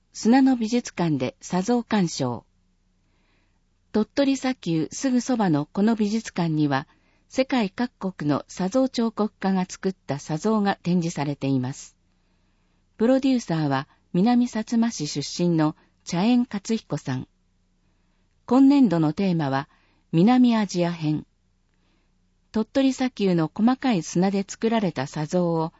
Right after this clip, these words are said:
ぜひご覧ください。キーワード、砂の美術館で検索。写真、ムガル帝国皇帝、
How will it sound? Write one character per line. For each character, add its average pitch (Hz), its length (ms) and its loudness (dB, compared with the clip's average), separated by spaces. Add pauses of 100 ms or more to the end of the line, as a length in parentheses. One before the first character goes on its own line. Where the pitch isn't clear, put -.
(240)
ぜ 240 140 0
ひ 190 160 -8
ご 139 140 -2
覧 165 180 0
く 160 100 -8
だ 156 140 -4
さ 147 180 -8
い。 - 100 -8 (1300)
キ 202 220 0
ー - 20 2
ワ 185 200 0
ー - 20 -12
ド、 143 220 -4 (420)
砂 233 320 4
の 262 160 4
美 208 160 -4
術 - 320 -6
館 147 260 -6 (140)
で 208 100 -4
検 156 240 -2
索。 - 440 -10 (1500)
写 180 180 -6
真、 185 360 -2 (1000)
ム 185 100 2
ガ 269 140 4
ル 277 100 0
帝 262 240 0
国 - 180 -4 (160)
皇 170 220 -2
帝、 147 400 -4